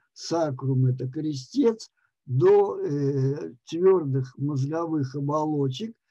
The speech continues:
коры головного мозга, да, черепа. То есть практически вдоль всего организма,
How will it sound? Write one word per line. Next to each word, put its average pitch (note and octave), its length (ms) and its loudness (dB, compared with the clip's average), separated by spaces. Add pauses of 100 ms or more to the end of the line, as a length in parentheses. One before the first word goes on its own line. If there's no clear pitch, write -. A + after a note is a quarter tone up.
(300)
коры F3 320 2
головного C#3+ 720 2
мозга, C3+ 560 0
да, C#3+ 240 -4
черепа. B2+ 580 -4
То D#3 200 -6
есть C3 180 -8
практически F3+ 760 -4
вдоль F#3 440 2 (300)
всего F#3+ 420 2
организма, D#3+ 1040 0